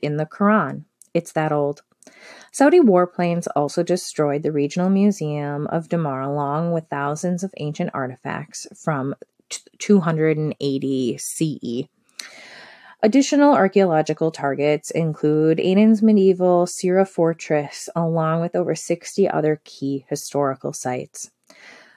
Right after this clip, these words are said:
The strange thing is that the rate of fetal abnormalities is growing and doctors cannot explain the causes,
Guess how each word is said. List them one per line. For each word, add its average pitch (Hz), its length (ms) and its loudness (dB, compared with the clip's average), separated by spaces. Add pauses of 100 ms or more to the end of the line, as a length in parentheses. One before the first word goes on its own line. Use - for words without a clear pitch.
The - 80 2
strange 359 460 2
thing 151 360 -2
is 175 200 -2
that 156 240 0
the 175 180 2
rate 165 320 2
of 247 160 0
fetal 196 300 4
abnormalities 165 1080 -2
is 196 200 0
growing 175 500 -2
and 185 160 0
doctors 202 460 0
cannot 165 640 -2
explain 151 600 -6
the 160 60 -4
causes, 185 720 -2